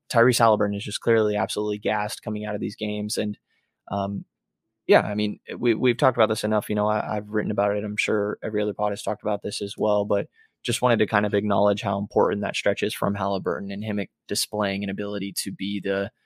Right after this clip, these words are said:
primary creator and initiator on a team as, as the primary playmaker. Um, you know, the roster that he was working with, I think, is an absolute outlier.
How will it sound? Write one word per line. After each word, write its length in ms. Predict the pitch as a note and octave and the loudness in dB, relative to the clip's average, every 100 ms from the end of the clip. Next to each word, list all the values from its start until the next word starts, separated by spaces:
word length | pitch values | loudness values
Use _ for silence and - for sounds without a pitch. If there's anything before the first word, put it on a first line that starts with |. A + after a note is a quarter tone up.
| _ _ _ - | _ _ _ 0
primary 400 | A2 G#2 F#2+ G2 | 2 4 0 -2
creator 520 | - G2 F#2+ G2 F#2+ | -6 -4 -2 -2 -4
and 120 | F#2 | -6
initiator 640 | F#2+ F#2+ - G2+ F#2+ F#2+ F#2+ | -6 -8 -6 -6 -6 -6 -6
on 140 | F#2 | -8
a 60 | F#2 | -10
team 420 | - F#2 F#2 F#2+ | -8 -8 -8 -8
as, 340 | F2 F#2+ - - _ - | -8 -8 -10 -12 _ -10
as 100 | G#2 | -8
the 80 | |
primary 320 | F#2+ G#2+ G#2 G2 | -4 -2 -2 -4
playmaker. 560 | G2+ G2+ F2+ - - - | -6 -6 -8 -12 -14 -10
Um, 280 | F#3 G3 D#3+ _ _ _ _ _ _ _ | -10 -10 -16 _ _ _ _ _ _ _
you 60 | A2+ | -2
know, 80 | G#2 | 2
the 100 | G2 | 4
roster 340 | F#2 - G#2 | 4 2 -2
that 140 | G2 | -2
he 60 | G#2 | -4
was 180 | G2 E2+ | -6 -6
working 300 | G#2 G#2+ G#2+ | -8 -8 -6
with, 180 | G#2 G2 | -6 -6
I 80 | |
think, 160 | - G#2 | -8 -8
is 100 | G3+ | -8
an 80 | G#2 | -8
absolute 420 | G2+ - G2+ F#2+ | -8 -8 -6 -2
outlier. 640 | F#2 - A2+ A2 A#2 A#2+ | -2 -2 -4 -4 -4 -6